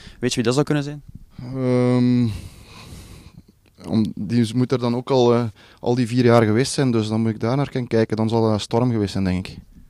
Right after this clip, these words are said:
Speaker 1: Ja, ook dat klopt. Nicolas Storm, inderdaad. Ehm, je bent ook nog trainer geweest bij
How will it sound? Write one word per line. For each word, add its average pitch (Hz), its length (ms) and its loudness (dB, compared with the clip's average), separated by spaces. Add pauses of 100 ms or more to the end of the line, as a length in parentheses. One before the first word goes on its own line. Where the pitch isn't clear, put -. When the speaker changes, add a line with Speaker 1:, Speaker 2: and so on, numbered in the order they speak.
(140)
Speaker 1:
Ja, 123 260 0 (120)
ook 104 180 -4
dat 117 140 4
klopt. - 340 -8
Nicolas 107 340 -2
Storm, 113 260 -2
inderdaad. 131 640 -4 (640)
Ehm, 127 380 -2
je 123 120 -6
bent 123 160 -4
ook 143 60 -8
nog 156 140 -6
trainer 131 280 -10
geweest 131 300 -6
bij 107 160 0